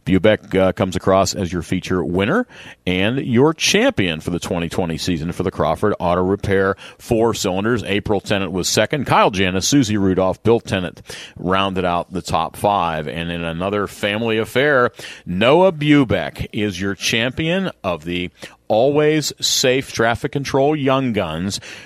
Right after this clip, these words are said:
Noah Bubeck, one hundred percent on the season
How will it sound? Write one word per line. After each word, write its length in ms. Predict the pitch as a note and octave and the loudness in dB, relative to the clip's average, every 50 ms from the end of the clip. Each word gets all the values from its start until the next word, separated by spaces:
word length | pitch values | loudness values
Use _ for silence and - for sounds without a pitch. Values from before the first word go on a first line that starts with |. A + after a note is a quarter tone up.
| - | -8
Noah 260 | - - F2+ A2 C#3 D3 | -2 2 4 4 4 4
Bubeck, 580 | C3 C3 C#3 C#3 A#2 A2 G#2 G#2 A2+ - - - - - | 4 6 6 6 6 6 4 4 4 2 -2 -8 -12 -8
one 520 | F#3 G#2 G2 G#2 A2 A#2 B2+ C3+ C#3+ D3+ | -4 0 2 4 4 4 4 2 0 -2
hundred 720 | C#3+ - - - - C3+ C3+ B2+ B2+ B2 A#2+ B2+ B2+ B2 | -4 -6 -6 -6 -2 0 0 0 0 0 0 0 0 0
percent 580 | - C#3 C3+ - - - - A#2 G2 F#2 F#2 - - - | 0 -2 0 0 -2 0 0 0 0 0 -4 -6 -8 -8
on 300 | G2 F2 F2+ F#2 G2 G2 | -6 -4 -4 -2 -2 -2
the 100 | G#2+ G2+ | -2 -2
season 560 | - - A2+ G#2+ G2 E2+ D#2+ E2 E2 E2 | -2 -2 -2 -2 -2 -2 -4 -6 -6 -8